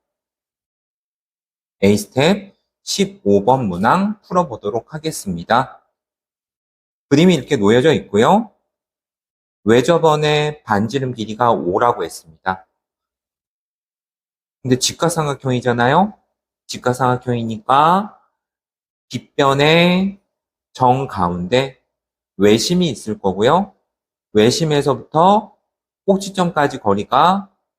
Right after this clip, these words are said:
그 외접원의 반지름이 되는 거니까 오 센티, 오 센티. 합해서 직각삼각형의 빗변의 길이는 십이라는 걸 문제에서 주고 있네요.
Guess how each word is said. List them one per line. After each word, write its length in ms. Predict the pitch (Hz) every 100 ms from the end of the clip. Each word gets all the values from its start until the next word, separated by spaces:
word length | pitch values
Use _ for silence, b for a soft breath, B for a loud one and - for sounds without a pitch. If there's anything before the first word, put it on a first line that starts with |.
| _ _
그 340 | - 139 139 98
외접원의 540 | 92 98 120 110 104 -
반지름이 680 | - 82 87 143 160 160
되는 260 | 151 90 120
거니까 600 | 113 85 _ 113 120 - _ _ _ _ _ -
오 100 | 107
센티, 800 | - 131 123 - 165 196 214 - _
오 100 | 92
센티. 580 | 92 98 76 - - - _ _ _
합해서 920 | 170 170 - 147 131 175 226 - - _
직각삼각형의 1300 | - 113 - 127 - 110 101 - 92 117 185 208 - _ _
빗변의 560 | - - 113 104 98
길이는 580 | 98 82 90 135 190 214 _ _
십이라는 600 | - - 190 185 151 127 113
걸 360 | 156 196 208 _
문제에서 420 | 95 90 92 87
주고 340 | 90 - 101 120
있네요. 540 | 92 80 82 135 196